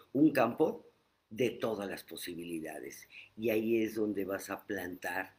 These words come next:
tus semillas. Cada que pedimos algo, ¿a dónde se va? Bueno, está ahí en el vórtice.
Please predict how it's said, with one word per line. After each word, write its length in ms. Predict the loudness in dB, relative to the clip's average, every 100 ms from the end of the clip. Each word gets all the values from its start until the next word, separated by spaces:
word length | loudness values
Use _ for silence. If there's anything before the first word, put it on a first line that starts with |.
| _ _ _
tus 180 | -8 -4
semillas. 540 | -2 -2 -2 0 0 2
Cada 240 | 2 4
que 100 | 2
pedimos 540 | 2 0 2 0 -2
algo, 440 | -4 -2 0 -2 -6 _ _ _ _ _ _ _ -20 -20 -20 -8 -2
¿a 80 |
dónde 260 | 0 0 2
se 140 | 4
va? 320 | 6 6 0 -14 _ _ 2
Bueno, 260 | 2 2 -6 -8
está 320 | -6 -2 0 2
ahí 340 | 2 0 -4 -4
en 220 | 0 0
el 120 | 0
vórtice. 720 | 0 0 0 -4 -10 -10 -12